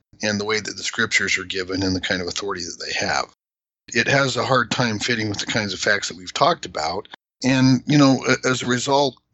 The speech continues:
maybe that's the challenge for the process philosophers, to come up with some kind of a reasonable and persuasive way of explaining how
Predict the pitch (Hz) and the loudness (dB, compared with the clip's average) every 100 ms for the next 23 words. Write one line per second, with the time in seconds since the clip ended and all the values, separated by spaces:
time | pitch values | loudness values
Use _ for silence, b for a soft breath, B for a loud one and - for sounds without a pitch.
0 | - 117 120 123 120 117 110 113 - 117 | -4 2 2 2 2 0 0 -4 -4 -4
1 | 110 - 107 95 127 117 - 101 - 95 | -4 -4 -6 -4 0 0 0 -4 -6 -4
2 | 104 135 - 98 95 95 107 104 104 - | 0 0 0 -6 -6 -6 -2 -2 -2 -4
3 | 95 - 107 107 117 104 98 90 87 85 | -6 -4 -4 -2 -2 -2 -4 -4 -6 -10
4 | _ - 135 160 131 107 98 104 107 - | _ 0 4 4 2 -2 -4 -4 -6 -4
5 | 101 98 104 101 123 127 - 104 92 104 | -4 -4 -4 -4 0 -2 -2 -8 -8 -8
6 | 110 98 87 - - 120 113 101 104 | -6 -6 -8 -6 -4 -4 -2 -4 -4